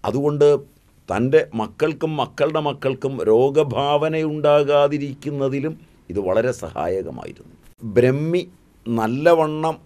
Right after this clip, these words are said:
ഉണക്കി പൊടിച്ച് ഒരു ടേബിൾ സ്പൂൺ വീതം പാലിൽ സേവിച്ചാൽ പ്രമേഹം ശമിക്കും. പ്രമേഹ രോഗികൾ വെറും വയറ്റിൽ ഒരു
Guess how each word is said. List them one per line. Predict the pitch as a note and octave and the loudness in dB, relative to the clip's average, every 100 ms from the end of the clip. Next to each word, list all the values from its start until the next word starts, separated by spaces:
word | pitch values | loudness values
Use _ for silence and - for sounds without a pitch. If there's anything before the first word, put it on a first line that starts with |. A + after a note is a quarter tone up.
| A#2+ | -4
ഉണക്കി | A2+ F#2 C3 A#2 | -4 -6 -12 -12
പൊടിച്ച് | E2+ D2+ - - _ - - _ _ _ _ _ _ _ _ - | -10 -10 -14 -20 _ -20 -20 _ _ _ _ _ _ _ _ -2
ഒരു | G#2+ D3 E3+ D3 | 2 2 2 2
ടേബിൾ | G#2 A2+ C3+ B2 | 2 2 0 -2
സ്പൂൺ | - B2 A#2 | -8 -6 -6
വീതം | D#2 A1 G1+ _ _ _ _ _ D2+ | -8 -12 -16 _ _ _ _ _ -14
പാലിൽ | D2 F#2+ A#2 C3+ - | -8 -6 -6 -8 -10
സേവിച്ചാൽ | C#2+ C2+ D2+ - - - _ _ _ - | -10 -10 -12 -10 -10 -10 _ _ _ -14
പ്രമേഹം | C#2+ D#2+ D#2+ D2+ D#2 | -10 -10 -10 -14 -16
ശമിക്കും. | - - _ _ _ _ _ _ _ _ _ _ _ _ _ _ - | -18 -20 _ _ _ _ _ _ _ _ _ _ _ _ _ _ -6
പ്രമേഹ | F#2 G2 A2 F2+ F#2+ | -4 -4 -4 -2 -4
രോഗികൾ | F2 F#2+ C#2+ B1 - _ _ _ _ _ _ _ | -6 -10 -10 -12 -16 _ _ _ _ _ _ _
വെറും | F#2+ A2 A#2+ D#3 E3+ D#3 | 0 4 4 4 0 4
വയറ്റിൽ | C3+ C3 C3 D#3+ E3 _ _ _ _ _ _ _ _ _ _ _ _ _ _ _ _ _ _ _ _ _ _ _ _ _ _ _ _ _ _ _ _ - | 4 2 -2 -12 -12 _ _ _ _ _ _ _ _ _ _ _ _ _ _ _ _ _ _ _ _ _ _ _ _ _ _ _ _ _ _ _ _ -10
ഒരു | A#2 | -6